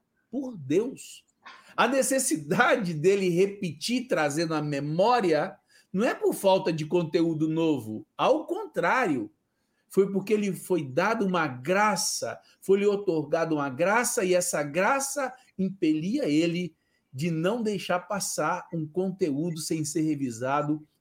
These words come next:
e trazido à memória das pessoas. Então, nós não podemos cair nesse engano de achar que a repetição, por vezes, é porque alguém não estudou, porque não tinha um conteúdo novo,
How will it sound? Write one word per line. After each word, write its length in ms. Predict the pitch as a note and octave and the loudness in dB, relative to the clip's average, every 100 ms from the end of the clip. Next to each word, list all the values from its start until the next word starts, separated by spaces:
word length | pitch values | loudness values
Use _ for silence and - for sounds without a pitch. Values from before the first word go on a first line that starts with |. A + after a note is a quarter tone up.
| _ | _
e 80 | F#3+ | -6
trazido 840 | F#3+ C4 D#3+ G#2+ A2 A#2+ C3 D3 - _ _ _ - | -4 -2 -2 -2 -4 -4 -2 -4 -8 _ _ _ -4
à 140 | C#3+ | -2
memória 560 | E3 D#3 C3+ D#3 F#3 C3 | 0 -2 -2 0 2 2
das 220 | A#2+ A2+ | 0 -4
pessoas. 800 | - G2+ - A2 G#2 - - - _ _ - | -8 -8 -6 -6 -6 -8 -14 -16 _ _ -10
Então, 300 | B2+ F3 F3+ | -4 -2 0
nós 180 | E3+ | 0
não 160 | D#3+ G#3+ | 0 0
podemos 1000 | G3 F3 C3+ F#3+ A#3 E3 A#2 - - - _ _ - - | 2 0 2 2 2 0 -4 -8 -12 -16 _ _ -20 -10
cair 560 | - F3 D#3+ G#3 C4 A#3+ | -2 0 2 2 2 2
nesse 320 | F3+ D#3+ - | 0 -2 -2
engano 760 | D3 B2+ C#3+ G3+ A3+ C#3+ A2+ G#2 _ _ | -2 0 0 0 0 -2 -4 -8 _ _
de 180 | C3+ F#3+ | 0 2
achar 680 | E3+ D3+ - D#3 F#3 E3+ - | 2 0 -2 2 2 2 -2
que 140 | F3 | 2
a 160 | F3+ A3+ | 4 4
repetição, 840 | A3 G3+ G3 - F3 - - F#3+ | 4 2 2 2 0 0 0 0
por 220 | E3 E3+ C#3 | 0 -2 -2
vezes, 720 | B2+ F3+ B3 E3 C#3 B2 - _ - | 2 4 4 2 -4 -6 -12 _ -2
é 100 | E3 | -2
porque 300 | G#3 G3 G#3 | 0 -2 2
alguém 320 | F3 D#3 F3 | 2 2 0
não 140 | E3 | 0
estudou, 840 | D3+ - - B2+ E3 G#3 G#3+ G#3 G3+ | -2 -4 -6 -2 2 4 4 4 2
porque 240 | D#3+ F3+ | -2 -2
não 160 | E3+ D#3+ | -2 -2
tinha 200 | D#3 E3 | -4 -6
um 60 | |
conteúdo 1080 | D#3 D3+ D3 B2 C3+ A3+ B3 A#3+ A#3 G3+ F3+ | -4 -4 -4 -4 0 2 2 2 2 0 -2
novo, 840 | F3 G#3 A#3 A#3+ A3+ G3 A#3 G3+ | 0 4 6 6 4 2 -2 -2